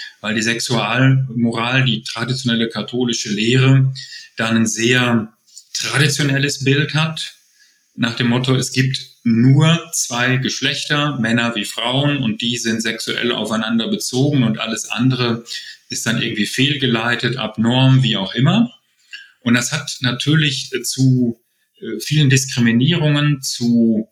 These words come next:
äh, schweren Benachteiligungen geführt und hat auch viel Leid ausgelöst. Und das sind so Dinge, an denen wir auch im Bistum Essen, aber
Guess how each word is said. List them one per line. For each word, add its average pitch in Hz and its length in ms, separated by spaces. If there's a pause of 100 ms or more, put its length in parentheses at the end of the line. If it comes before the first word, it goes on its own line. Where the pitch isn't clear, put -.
(540)
äh, 110 240
schweren 135 380
Benachteiligungen 135 1040
geführt 131 540
und 120 100
hat 120 100
auch 120 140
viel 113 160
Leid 110 300
ausgelöst. - 800
Und 107 80
das 135 160
sind 165 100
so 135 160
Dinge, 151 260
an 131 160
denen 143 360
wir 151 320
auch 131 180
im 135 100
Bistum 120 360
Essen, 131 400
aber 110 420